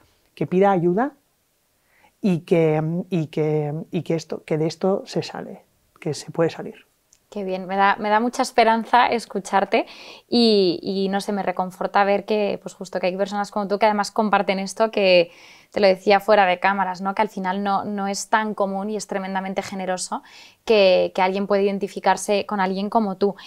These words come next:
Speaker 2: ¿Qué le pedirías a la sanidad de nuestro país? Y ya sí que te pido que te enfoques ahí en lo que tú has vivido, no en otra cosa, porque pedir algo a, a la salud mental en general igual es muy ambicioso, pero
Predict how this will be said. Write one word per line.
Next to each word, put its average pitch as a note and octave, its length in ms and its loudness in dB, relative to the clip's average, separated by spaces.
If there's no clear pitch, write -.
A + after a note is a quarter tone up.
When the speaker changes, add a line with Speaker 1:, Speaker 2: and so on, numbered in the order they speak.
Speaker 2:
¿Qué A#3+ 140 4
le C#4 80 6
pedirías B3+ 560 2
a B3 80 0
la A#3 80 2
sanidad A3 340 -4
de G#3+ 60 -4
nuestro G#3 340 -6
país? F#3+ 360 -4
Y G#3 140 -4
ya G#3 340 4
sí A3+ 220 -2
que G#3+ 120 -4
te G#3 180 -4
pido G3+ 280 0
que A3 80 -2
te A3 80 -2
enfoques G#3 360 -6
ahí G#3 100 -2
en G#3 60 -6
lo F#3+ 60 -8
que F#3+ 80 -6
tú G3 80 0
has F#3+ 140 0
vivido, F#3 320 -4
no F3+ 80 -6
en F#3+ 100 -6
otra F#3+ 220 0
cosa, F3+ 240 -2
porque F#3+ 320 -6
pedir A3+ 380 4
algo A#3 260 4
a, G#3+ 540 6
a G3+ 320 -2
la G#3+ 80 0
salud G#3+ 300 2
mental G#3+ 280 0
en G#3 80 -6
general G3+ 300 -4
igual G3+ 200 0
es G3+ 140 -4
muy G3+ 220 -4
ambicioso, F#3+ 640 -4
pero F#3+ 260 -2